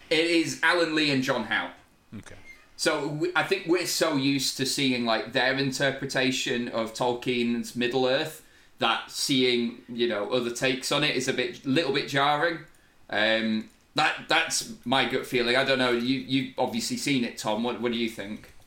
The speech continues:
Speaker 2: I'm not a fan. It's
Speaker 1: No?
Speaker 2: the honest, the honest truth. Yeah, it's,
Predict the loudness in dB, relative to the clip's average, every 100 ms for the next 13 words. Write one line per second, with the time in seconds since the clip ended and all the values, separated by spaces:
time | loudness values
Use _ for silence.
0 | -20 -20 -12 -10 -4 -4 -4 -12 -20 _
1 | _ -20 -20 -18 -4 -2 0 -2 -6 -14
2 | -10 -10 -8 -10 -10 -10 -12 -14 -16 -16
3 | -20 -18 -8 -6 -6